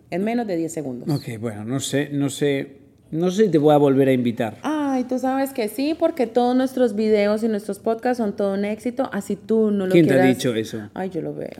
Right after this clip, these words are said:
Speaker 1: yo lo veo, porque yo miro todo. Así tú no lo quieras aceptar.
Speaker 2: Recuerda
Speaker 1: Porque
Speaker 2: que
Speaker 1: tú
Speaker 2: los
Speaker 1: dices
Speaker 2: más
Speaker 1: que
Speaker 2: escuch-, ¿sabes cuáles son los podcasts más escuchados?
Speaker 1: Ay, no me vas a decir, no, ¿quién?
Speaker 2: ¿Quién?
Speaker 1: <laughs>
Speaker 2: ¿Quién?
Speaker 1: Eh,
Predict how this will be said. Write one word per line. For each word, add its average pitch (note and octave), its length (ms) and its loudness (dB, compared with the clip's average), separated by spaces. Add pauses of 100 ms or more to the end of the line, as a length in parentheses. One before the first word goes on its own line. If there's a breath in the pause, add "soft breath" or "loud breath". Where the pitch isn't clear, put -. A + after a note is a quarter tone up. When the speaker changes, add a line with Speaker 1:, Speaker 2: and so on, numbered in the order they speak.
(240)
Speaker 1:
yo F3 120 -2
lo - 120 -4
veo, G#1 140 -10 (120)
porque - 220 -12
yo D#3 160 -10
miro D3 240 -10
todo. - 240 -14 (240)
Así G3 180 -6
tú F#3+ 120 -6
no F#3+ 100 -4
lo F#3 80 -4
quieras F#3 220 -6
aceptar. F3+ 420 -10 (180)
Speaker 2:
Recuerda D3 500 4
Speaker 1:
Porque F3+ 120 4
Speaker 2:
que D#3+ 80 4
Speaker 1:
tú D3+ 60 8
Speaker 2:
los D3 100 10
Speaker 1:
dices - 140 4
Speaker 2:
más E3 220 4
Speaker 1:
que A3+ 140 4
Speaker 2:
escuch-, C#3+ 320 0
¿sabes F3+ 200 2
cuáles A3 200 4
son G3+ 140 2
los E3+ 140 0
podcasts D3+ 340 -2
más D3 120 -2
escuchados? D3+ 600 -4 (140)
Speaker 1:
Ay, G3+ 100 -8 (160)
no F3 140 -4
me F3 80 -4
vas F#3 140 -6
a G#3+ 40 -6
decir, F3 420 -10
no, E3 160 -10 (520)
¿quién? - 240 -10 (180)
Speaker 2:
¿Quién? C3 380 2 (200)
Speaker 1:
<laughs> - 520 -4
Speaker 2:
¿Quién? E3+ 400 6 (560 loud breath)
Speaker 1:
Eh, F#3+ 720 -2